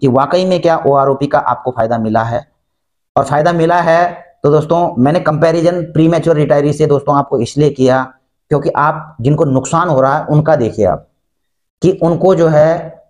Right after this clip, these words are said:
अगर ओआरओपी नहीं मिली है तो वो आपसे कितना लेवल पीछे हैं।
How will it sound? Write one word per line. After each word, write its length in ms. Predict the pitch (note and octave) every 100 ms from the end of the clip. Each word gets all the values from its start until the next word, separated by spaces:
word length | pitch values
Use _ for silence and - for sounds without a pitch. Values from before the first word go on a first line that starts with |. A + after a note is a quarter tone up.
| -
अगर 240 | C3 D3+
ओआरओपी 720 | D3 C#3+ C#3+ C#3+ D#3 D#3 A2 A2
नहीं 220 | B2+ D#3
मिली 260 | D3 C#3+
है 120 | C#3 C#3+
तो 220 | - - _ A#2+
वो 180 | D#3+
आपसे 340 | G3 D3 - D#3+
कितना 340 | D#3+ D#3 D3+
लेवल 280 | C#3 A#2+ C3
पीछे 320 | B2 A2 -
हैं। 320 | A2 F#2+ G#2